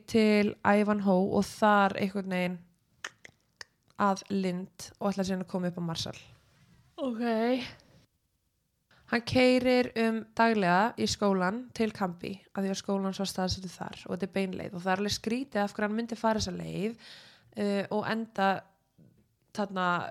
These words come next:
Speaker 1: á þessu svæði sem er náttúrulega bara helmingi lengri leið. En eins og ég segi, það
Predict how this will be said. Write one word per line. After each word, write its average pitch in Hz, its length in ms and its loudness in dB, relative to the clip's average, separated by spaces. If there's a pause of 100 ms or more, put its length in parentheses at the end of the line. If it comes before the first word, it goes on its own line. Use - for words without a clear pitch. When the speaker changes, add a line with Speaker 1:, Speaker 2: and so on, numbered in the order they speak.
(140)
Speaker 1:
á 175 160 -6
þessu 208 240 -4
svæði 175 480 -4
sem 190 140 -6
er - 80 0
náttúrulega 190 160 -4
bara 185 160 -4
helmingi 214 420 0
lengri 214 300 -4
leið. 165 240 -10 (800)
En 180 200 6
eins 202 220 2
og 208 80 4
ég - 20 -2
segi, 175 240 4
það 185 160 4